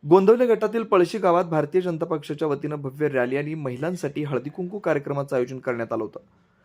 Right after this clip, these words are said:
या कार्यक्रमाला महाराष्ट्र राज्याचे ग्रामविकास मंत्री जयकुमार गोरे यांच्या सुविद्य पत्नी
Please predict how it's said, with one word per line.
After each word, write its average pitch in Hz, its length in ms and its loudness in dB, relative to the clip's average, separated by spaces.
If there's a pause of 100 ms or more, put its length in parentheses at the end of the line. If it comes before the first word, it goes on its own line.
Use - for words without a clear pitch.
(160)
या 147 100 4
कार्यक्रमाला 185 500 4
महाराष्ट्र 170 400 2
राज्याचे 160 380 0
ग्रामविकास 151 560 0
मंत्री 143 320 -4
जयकुमार 135 420 -2
गोरे 127 280 0
यांच्या 131 240 -6
सुविद्य 127 340 -8
पत्नी 127 440 -6